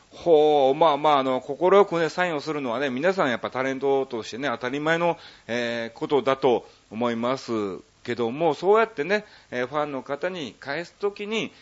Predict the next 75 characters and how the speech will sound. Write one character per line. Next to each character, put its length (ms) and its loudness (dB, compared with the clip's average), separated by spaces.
え 640 -10
ー、 20 -20
フ 60 -10
ァ 180 -8
ン、 40 -14
フ 60 -12
ァ 100 -4
ン 60 -10
の 100 -8
人 100 -18
か、 240 -14
方 240 -6
が 100 -8
で 80 -14
す 80 -20
ね、 160 -14
パ 100 -4
ッ 40 -4
と 220 4
見 80 -8
て、 260 -6
え 560 -8
ー、 20 -20
サ 120 -2
イ 60 -4
ン 40 -12
の 80 -10
向 140 -4
き 160 -8
が 100 2
で 80 -8
す 120 -20
ね、 260 0
え 180 -6
ー、 40 -6
自 160 -8
分 160 -6
の 80 -4
方 180 4
向 180 -2
に 80 -4
あ 120 0
れ 100 0
ば、 240 2
は 760 0
あ、 40 -2
そ 240 -4
れ 60 2
は、 220 2
そ 180 -4
れ 80 0
は、 180 0
そ 160 -4
れ 80 2
は、 340 4
あ、 40 -6
確 280 -12
か、 100 -6
あ、 40 -10
そ 160 -10
れ 100 -2
は 160 -4
ね、 280 0
今 320 -2
後 160 2
僕 260 0
も 400 0
や 100 -6
っ 40 -6
て 260 -2
い 60 2
こ 220 4
う 40 2
か 140 -2
な。 300 6